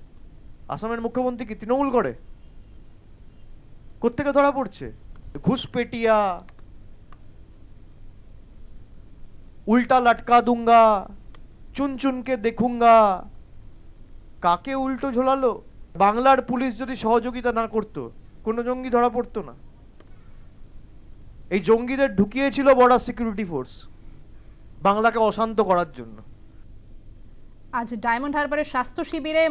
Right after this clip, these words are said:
Speaker 2: মঞ্চে বক্তব্য রাখতে গিয়ে প্রধানমন্ত্রী, বিদেশমন্ত্রী, স্বরাষ্ট্রমন্ত্রীকে খোঁচা। প্রধানমন্ত্রী, বিদেশমন্ত্রী, স্বরাষ্ট্রমন্ত্রীকে কি করছেন, যার অধীনে বর্ডার ফোর্স, তিনিই বা কি করছেন? বর্ডার সিকিউরিটি ফোর্স কি করছে?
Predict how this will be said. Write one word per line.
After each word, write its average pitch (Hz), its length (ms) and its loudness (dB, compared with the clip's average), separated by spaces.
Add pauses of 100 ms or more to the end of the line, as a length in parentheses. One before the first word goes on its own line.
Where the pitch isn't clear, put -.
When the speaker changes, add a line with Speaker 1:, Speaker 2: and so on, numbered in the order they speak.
Speaker 2:
মঞ্চে 285 280 -4 (140)
বক্তব্য 330 360 -6 (140)
রাখতে 302 220 -2 (100)
গিয়ে 247 160 -4 (1080)
প্রধানমন্ত্রী, 415 640 2 (140)
বিদেশমন্ত্রী, 339 520 -4 (100)
স্বরাষ্ট্রমন্ত্রীকে 285 880 -2
খোঁচা। 220 240 -8 (100)
প্রধানমন্ত্রী, 262 520 -6 (140)
বিদেশমন্ত্রী, 294 520 -4 (100)
স্বরাষ্ট্রমন্ত্রীকে 320 760 -4 (140)
কি 320 120 -2 (280)
করছেন, 381 360 0 (500)
যার 381 240 8 (180)
অধীনে 440 380 0
বর্ডার 330 260 6 (100)
ফোর্স, 302 280 2 (220)
তিনিই 415 360 -2
বা 440 140 8
কি 330 160 -2
করছেন? 220 320 -8 (240)
বর্ডার 370 300 0
সিকিউরিটি 440 380 -6
ফোর্স 427 300 4
কি 359 140 4
করছে? 254 260 -4